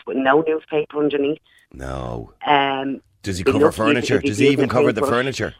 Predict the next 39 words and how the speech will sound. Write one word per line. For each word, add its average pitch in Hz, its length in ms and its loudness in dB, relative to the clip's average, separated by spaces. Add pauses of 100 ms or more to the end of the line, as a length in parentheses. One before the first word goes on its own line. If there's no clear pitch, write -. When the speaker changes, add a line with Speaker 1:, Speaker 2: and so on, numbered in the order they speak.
(120)
Speaker 1:
No. 143 600 2
Oh, 165 100 2
he 175 60 0
covers 175 360 -4
the 175 80 -4
furniture 156 440 -4
with 143 300 -6
paint. 135 280 -6 (580)
Speaker 2:
<laughs> - 80 -4 (2250)
Right, 73 360 -2
okay. 65 140 -6 (440)
You 175 380 -2
remind 147 420 2
Speaker 1:
So 170 80 2
Speaker 2:
me, 143 60 -2
wait, 143 200 0
hang, 156 220 -2
hang 147 240 -2
on. 135 140 -4 (360)
Let's 156 200 -6
embarrass 82 400 -4
him 76 80 -8
a - 20 -6
little 76 180 -8
bit 76 120 -6
here. 87 180 -8 (460)
Remind 151 240 0
me 143 80 -2
again, 120 280 -2 (200)
um, 127 280 -4 (100)
Jay 170 280 0
the 135 100 -2
trucker 123 280 -4
that's 92 180 -10
on, 95 140 -4
on 90 100 -4
a 90 40 -4
regular 85 220 -4
basis? 82 380 -10